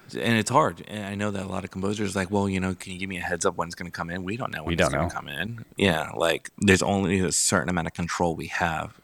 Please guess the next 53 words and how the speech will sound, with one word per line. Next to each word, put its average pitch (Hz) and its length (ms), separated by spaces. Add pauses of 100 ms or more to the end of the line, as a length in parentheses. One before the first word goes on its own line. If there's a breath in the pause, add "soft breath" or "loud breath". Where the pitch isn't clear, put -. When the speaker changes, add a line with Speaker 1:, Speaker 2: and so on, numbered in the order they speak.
Speaker 1:
And 92 220
that's 110 200
even 113 220
on 92 140
the 85 140
vendor 90 460
side. 76 300
The 90 60
vendor 110 200
doesn't 80 260
know. 80 140
Sometimes 107 420
I'll 101 60
be 98 100
like, 95 180
"Hey, 127 160
what's 123 180
going 156 160
on 135 60
with 95 100
this 95 140
project?" 82 360
And 87 40
they'll 87 160
be 80 40
like, 85 120
"I 95 60
don't - 100
know. 85 60
I - 20
haven't 85 160
heard 104 100
Speaker 2:
Yeah, 95 100
Speaker 1:
about 82 140
Speaker 2:
we 90 60
Speaker 1:
it 85 60
in - 40
Speaker 2:
submitted 101 320
Speaker 1:
three 107 100
Speaker 2:
it, - 140
Speaker 1:
weeks." 92 220
Speaker 2:
and 151 420
<laughs> - 40
we, 151 60
we're 127 120
just 110 180
waiting 104 240
for 92 140
notes 95 240
from 95 240
the 90 180
Speaker 1:
Yeah. 95 220
Speaker 2:
producer. 101 340